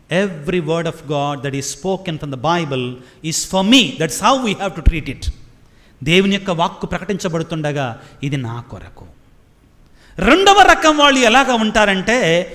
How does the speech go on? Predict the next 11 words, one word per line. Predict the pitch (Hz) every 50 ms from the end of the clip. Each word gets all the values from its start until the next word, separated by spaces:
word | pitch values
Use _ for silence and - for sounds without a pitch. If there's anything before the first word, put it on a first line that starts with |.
| - - -
నేను | 196 208 220
ఎప్పుడు | 208 - 285 285 277
వాడుతూ | 220 196 196 214 233 240 240 247 220
ఉంటాను | 196 185 175 185 170 156 156
ఆ |
పదాన్ని, | 147 160 156 160 160 156 147 135 - - - - - 135
"గుంపులో | 143 233 254 277 254 269 285 254 254 240 220
గో, | 185 165 190 233 302 427 440 - - 170
నలుగురితో | 175 185 202 180 208 208 196 196 208 262 320 -
నా." | 220 175 180 175 - - - - - - - _ _ _ _ _ _ _ - - _ - _ _ _ - - - _ - -
అర్థమైందండి? | 147 131 139 180 190 170 165 160 165 202 269